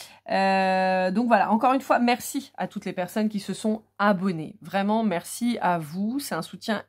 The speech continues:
énorme. Je, je m'attendais pas, il y a quelques mois de ça, à lancer ma chaîne et avoir quasiment déjà mille deux cents abonnés. Euh, vraiment, je, je m'y attendais pas du tout. Donc vraiment, je vous remercie. Sachez que je tire les cartes pour vous,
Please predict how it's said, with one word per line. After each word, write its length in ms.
énorme. 560
Je, 300
je 80
m'attendais 480
pas, 240
il 60
y 20
a 60
quelques 260
mois 220
de 80
ça, 300
à 120
lancer 260
ma 140
chaîne 360
et 20
avoir 220
quasiment 360
déjà 300
mille 140
deux 100
cents 220
abonnés. 520
Euh, 80
vraiment, 320
je, 220
je 160
m'y 100
attendais 320
pas 140
du 160
tout. 300
Donc 300
vraiment, 380
je 160
vous 320
remercie. 960
Sachez 500
que 220
je 220
tire 340
les 140
cartes 320
pour 260
vous, 540